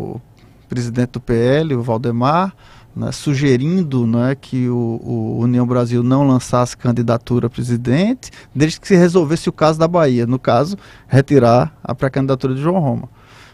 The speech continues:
E Bolsonaro, quando soube disso, deu de ombros e disse: "A Bahia, Roma resolve." Então, acho que tá muito claro o que nós precisamos. E na própria expressão do presidente Bolsonaro, disse que eu já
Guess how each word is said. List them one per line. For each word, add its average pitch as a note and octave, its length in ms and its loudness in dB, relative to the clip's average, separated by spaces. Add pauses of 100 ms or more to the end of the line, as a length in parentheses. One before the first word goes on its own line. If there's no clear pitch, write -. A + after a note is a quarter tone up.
(140)
E - 60 -4
Bolsonaro, F#3 540 2
quando G3 160 -4
soube F#3+ 240 0
disso, G#3 200 -6
deu F#3+ 140 4
de F3+ 120 2
ombros F#3+ 360 -2
e - 80 -6
disse: D#3 220 -4
"A D#3+ 40 0
Bahia, E3 500 2
Roma E3 280 2
resolve." C#3+ 380 -2 (1160)
Então, - 520 -4 (380)
acho - 200 -8
que - 60 -20
tá G3 100 2
muito G#3+ 220 0
claro F3+ 360 2 (240)
o D#3 80 -14
que - 140 -10
nós D3 160 -2
precisamos. C3+ 680 -4 (480)
E C#3+ 160 -2
na E3+ 160 2
própria G3 260 0
expressão E3+ 380 0
do D#3 40 -6
presidente D#3 320 0
Bolsonaro, E3 600 2
disse F#3 200 -8
que - 120 -4
eu F3 60 0
já E3+ 300 0